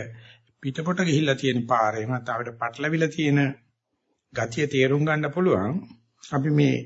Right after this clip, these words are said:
අන්වේ ඥාන, සම්මුති ඥාන පටන් ගන්න ඉස්සෙල්ලා අවුරුදු හයක් වෙනකන් හිටියේ ධම්මේ ඥානන් තමයි. දැන් වයසට යනකොට තමයි අපිට මේ ධර්මය පිළිබඳව අපේ ඒ අහිංසක ගති දුරු වෙලා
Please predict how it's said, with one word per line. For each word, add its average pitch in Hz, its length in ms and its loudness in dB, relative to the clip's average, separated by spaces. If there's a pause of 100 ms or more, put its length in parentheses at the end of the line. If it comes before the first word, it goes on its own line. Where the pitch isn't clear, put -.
(340)
අන්වේ 156 460 0
ඥාන, 143 380 0
සම්මුති 139 400 -4
ඥාන 139 280 -4
පටන් 135 320 -2
ගන්න 127 240 -2
ඉස්සෙල්ලා 156 340 0
අවුරුදු 143 260 0
හයක් 135 380 -2
වෙනකන් 147 360 -4
හිටියේ 165 320 -2
ධම්මේ 139 360 -2
ඥානන් 131 380 0
තමයි. - 320 -6 (800)
දැන් 131 240 0
වයසට 139 460 2
යනකොට 165 380 0
තමයි 131 340 -2
අපිට 151 260 -8
මේ 139 200 -4
ධර්මය 135 600 -2
පිළිබඳව 156 640 -2
අපේ 135 380 -2 (120)
ඒ 127 200 -4 (560)
අහිංසක 165 420 2
ගති 139 300 0
දුරු 131 260 2
වෙලා 117 400 4